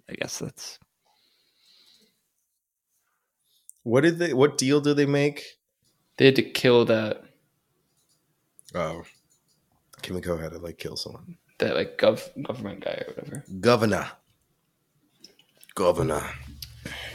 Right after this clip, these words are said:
Speaker 3: Yep.
Speaker 2: Scorched earth.
Speaker 3: <laughs> Yeah, that was a,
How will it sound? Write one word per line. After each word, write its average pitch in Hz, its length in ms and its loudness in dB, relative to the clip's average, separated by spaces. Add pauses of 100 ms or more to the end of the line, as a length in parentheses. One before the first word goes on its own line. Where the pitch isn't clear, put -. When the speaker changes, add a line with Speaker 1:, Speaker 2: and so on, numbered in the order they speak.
(160)
Speaker 3:
Yep. - 220 0
Speaker 2:
Scorched - 760 4
earth. 101 560 2 (280)
Speaker 3:
<laughs> - 520 4 (2250)
Yeah, - 140 0
that 98 100 4
was 107 160 2
a, - 260 -2